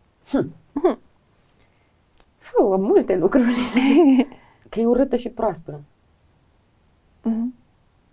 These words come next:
Speaker 1: Asta nu cred că ar trebui să, ceea ce zic multe femei, mult.
Speaker 2: Multe, da.
Speaker 1: Asta chiar cred că n-ar trebui să spună nicio femeie despre ea. Să
Speaker 2: Mhm.
Speaker 1: nu-și spună așa ceva.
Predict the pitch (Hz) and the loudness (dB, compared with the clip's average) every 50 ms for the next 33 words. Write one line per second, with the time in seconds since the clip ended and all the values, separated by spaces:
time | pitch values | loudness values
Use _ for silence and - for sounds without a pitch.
0 | _ - - 196 165 165 170 165 170 196 226 233 175 - - 165 - 185 170 165 | _ -14 -14 -12 -12 -12 -12 -10 -8 -6 -6 -6 -8 -8 -12 -10 -8 -10 -10 -8
1 | - 170 160 180 185 - 165 165 165 - - 381 190 190 - 381 190 170 160 180 | -10 -10 -8 -8 -10 -10 -10 -12 -12 -10 -10 -10 -8 -2 -2 -2 -2 -2 -2 -4
2 | 208 226 226 - 208 196 185 202 233 277 262 220 247 - 226 220 - 196 185 214 | -4 -4 -4 -4 -6 -4 -2 2 2 2 2 2 0 -6 -10 -8 -6 -6 -4 -2
3 | 240 240 233 214 202 180 160 156 180 226 214 170 135 - - - - _ _ _ | -2 -2 -2 -2 -2 -2 -2 0 2 4 4 4 2 -2 -8 -20 -20 _ _ _
4 | _ _ - - - - 214 190 - 233 - - - 240 - - - 208 208 226 | _ _ -20 -18 -12 -12 -12 -12 -12 -16 -20 -16 -14 -14 -12 -8 -8 -8 -6 -4
5 | 240 202 196 - - - - - 381 320 - - - 247 240 240 - 196 196 202 | -6 -6 -8 -8 -16 -10 -2 0 0 0 0 -2 -6 -6 -6 -4 -2 -2 -2 -2
6 | 208 233 254 247 247 - 202 196 190 214 202 - 185 170 - - - 202 196 180 | -2 -4 -6 -6 -6 -8 -8 -8 -8 -8 -8 -10 -12 -14 -12 -10 -8 -6 -6 -6
7 | 180 175 185 226 240 226 - - 180 175 175 170 160 165 160 156 151 147 151 147 | -6 -6 -4 -6 -6 -6 -8 -10 -12 -10 -10 -10 -10 -10 -10 -12 -12 -14 -18 -18
8 | - - - 156 147 143 139 139 143 - _ _ _ _ _ _ _ _ - 240 | -20 -18 -16 -14 -12 -12 -14 -16 -18 -20 _ _ _ _ _ _ _ _ -10 -8
9 | 220 208 202 202 220 240 269 262 233 - - - - 196 180 175 170 170 180 175 | -6 -4 -4 -4 -4 -4 -6 -6 -8 -12 -14 -12 -12 -12 -10 -12 -14 -14 -14 -14
10 | 170 170 160 160 156 143 | -14 -14 -16 -16 -16 -16